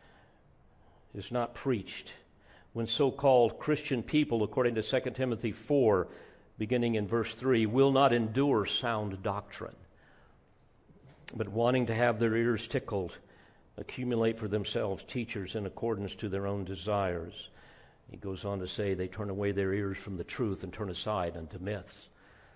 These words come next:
In fact, what I just said would have me be removed from the pulpit in the majority of evangelical churches today. Do you realize that? My friends, if Jesus wasn't God, we are all fools,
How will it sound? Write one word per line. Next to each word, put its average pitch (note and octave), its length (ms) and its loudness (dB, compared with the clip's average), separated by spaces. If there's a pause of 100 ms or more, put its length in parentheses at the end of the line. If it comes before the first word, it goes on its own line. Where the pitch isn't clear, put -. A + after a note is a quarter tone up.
(460)
In F#2+ 80 -6
fact, A#2+ 320 0
what B2+ 120 2
I A#2+ 140 8
just A2+ 300 0
said A#2 360 4
would A2 140 0
have A2+ 380 2
me B2 460 2 (680)
be B2 260 4
removed B2+ 800 2
from A#2+ 300 0
the G#2+ 80 0
pulpit - 680 -4 (460)
in A2 420 0
the G#2+ 120 -2
majority G#2 760 2
of F#2 160 0
evangelical G#2+ 640 -2
churches G2+ 500 -6
today. - 320 -12 (400)
Do G#2+ 60 -10
you A2 80 -4
realize B2+ 420 -4
that? - 180 -16 (2250)
My G2 80 -4
friends, C#3+ 340 0
if G2+ 120 -6
Jesus C3 500 0
wasn't A2+ 400 -2
God, A2 340 2
we A#2+ 180 0
are G#2 140 2
all G#2+ 200 0
fools, - 720 -10